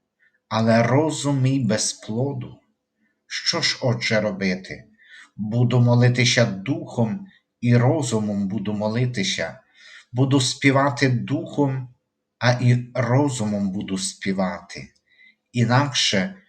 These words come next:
бо коли дякуватимеш духом, як звичайна людина скаже амінь на твою подяку, коли не знаєш, що ти кажеш.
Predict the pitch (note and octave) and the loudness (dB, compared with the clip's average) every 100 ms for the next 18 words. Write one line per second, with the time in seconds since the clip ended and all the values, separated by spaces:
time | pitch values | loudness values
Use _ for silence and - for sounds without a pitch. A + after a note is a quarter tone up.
0 | _ _ - A#2 A#2+ B2+ B2+ C3+ A#2 G2+ | _ _ -4 0 2 6 6 6 2 2
1 | C3 D3+ D#3 - C3+ C3 - A#2+ B2 - | 4 4 2 0 2 4 4 2 2 0
2 | G#2 F#2+ C#3 E3 - G2+ F#2+ - - _ | -2 -4 -4 -6 -4 -4 -4 -12 -20 _
3 | - A#2+ F#2+ G2 A#2 A#2+ - G#3+ D#3+ C#3 | 0 2 2 -2 -2 0 2 2 2 2
4 | C3 B2 B2 A#2+ A2+ C#3 C3+ B2 - - | 2 0 -2 -4 -2 -2 0 -4 -4 -4
5 | D3 D3 B2+ B2 A2+ A2 A#2+ D3 B2+ - | -2 0 2 0 -2 -2 -2 -2 -4 -10
6 | G#2+ A#2 G2+ - A2+ G2+ - G2+ B2 C#3 | -6 -6 -4 -2 -2 -2 -6 -4 -2 -2
7 | B2+ - - - _ _ _ _ _ _ | -4 -12 -20 -20 _ _ _ _ _ _
8 | - A#2+ B2+ B2 B2 B2 C3+ C3+ C3 B2 | 2 6 6 6 4 2 2 4 2 2
9 | - - C#3+ B2+ - F#2+ - F2+ D#2+ - | -2 -4 -6 -6 -6 -6 -6 -8 -8 -12
10 | - - - _ | -12 -14 -16 _